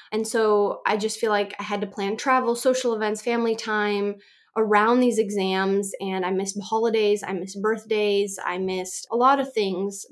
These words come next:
because of these exams. And now I'm free. And so what do I want to do with this freedom? I want to grow. I want to expand. I want to do what I want to take my time, my <laughs> energy,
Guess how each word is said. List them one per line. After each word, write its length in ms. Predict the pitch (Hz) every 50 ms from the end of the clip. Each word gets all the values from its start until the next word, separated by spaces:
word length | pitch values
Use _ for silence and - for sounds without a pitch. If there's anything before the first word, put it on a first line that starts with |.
| 202
because 260 | 196 226 214 - 208 202
of 100 | 208 196
these 180 | 208 196 185
exams. 420 | 185 185 185 190 180 180 196 208 -
And 160 | - 214 220
now 160 | 220 233 254
I'm 160 | 247 233 220
free. 460 | - - - 214 202 180 202 202 - _ _ _ _ - - - - _ - - _ _ -
And 120 | 214 247
so 180 | 247 262 247 233
what 260 | 220 214 254 262 254
do 100 | 262 269
I 80 | 277 240
want 220 | 220 220 202 196
to 80 | - 208
do 120 | 220 220
with 120 | 208 202 202
this 160 | 196 196 -
freedom? 360 | - 196 185 175 - - -
I 100 | - 196
want 160 | 226 240 233 -
to 120 | - 240
grow. 600 | 202 233 226 185 202 - - - - - - 247 - -
I 60 | 220
want 180 | 220 214 214 -
to 100 | 254 226
expand. 840 | 233 233 - - - - - - 262 269 269 262 262 254 254 254 -
I 60 | - 214
want 260 | 214 214 208 - -
to 120 | - 233
do 300 | 196 208 220 226 226 220
what 180 | 196 202 185 - -
I 100 | 214 226
want 240 | 226 226 226 226 220
to 180 | - - 208
take 360 | 190 - - 220 208 208 - _ _ _ _ _ _ -
my 200 | 220 220 240 262
time, 580 | 262 - - 214 208 208 208 208 208 202 202
my 160 | 196 190 214
<laughs> 180 | 220 208 185 196
energy, 500 | 208 202 196 185 202 202 190 196 196 -